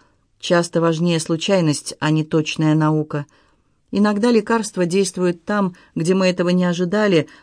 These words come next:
и остается только пожать плечами. Я посмотрела на кровать. Одеяло свалилось, обнажив культю, как неожиданно показывается из-под воды утес в море. Там должно быть еще тело, но ничего не было.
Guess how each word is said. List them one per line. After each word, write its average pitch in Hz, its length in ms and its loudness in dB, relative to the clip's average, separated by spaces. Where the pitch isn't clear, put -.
и 160 100 -6
остается 175 520 -4
только 180 260 -6
пожать 175 400 -2
плечами. 175 600 -2
Я 139 240 -2
посмотрела 160 560 0
на 156 120 2
кровать. 156 520 -2
Одеяло 233 420 4
свалилось, 190 580 2
обнажив 180 440 0
культю, 180 500 0
как 180 220 0
неожиданно 180 680 4
показывается 175 840 0
из-под 160 340 -2
воды 160 260 2
утес 165 440 0
в 156 140 -2
море. 160 440 2
Там 180 240 0
должно 175 420 2
быть 180 220 0
еще 180 300 0
тело, 175 380 -2
но 151 340 2
ничего 165 440 -2
не 170 160 0
было. 143 280 -4